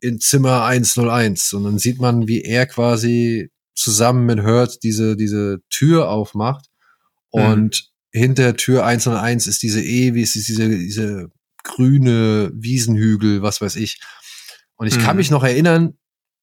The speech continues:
Speaker 1: wie das auf V H S, auf einem Röhrenfernseher damals, wie das eigentlich immer total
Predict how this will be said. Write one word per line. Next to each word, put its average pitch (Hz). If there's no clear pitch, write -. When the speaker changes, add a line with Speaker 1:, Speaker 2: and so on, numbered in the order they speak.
Speaker 1:
wie 120
das 123
auf 110
V 110
H 104
S, -
auf 110
einem 104
Röhrenfernseher 156
damals, 131
wie 110
das 110
eigentlich -
immer 127
total 110